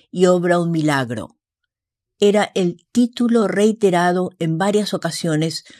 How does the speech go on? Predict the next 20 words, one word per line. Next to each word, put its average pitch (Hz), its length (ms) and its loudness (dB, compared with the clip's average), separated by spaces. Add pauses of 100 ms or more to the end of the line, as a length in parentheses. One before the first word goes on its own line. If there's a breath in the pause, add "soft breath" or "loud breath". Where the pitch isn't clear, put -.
(160 loud breath)
con 165 220 0
una 170 240 0
voz 156 320 2
de 156 140 0
inocencia 147 760 -2
ansiosa. - 840 -6 (1200)
El 202 160 2
caballero 226 760 2
levantó 190 600 2
el 269 120 2
diario 185 520 0
a 175 120 0
la 165 120 2
altura 208 440 0
que 202 120 0
le 175 100 2
permitiera 160 680 0
verle 156 320 2
el 147 100 0
rostro 120 600 -6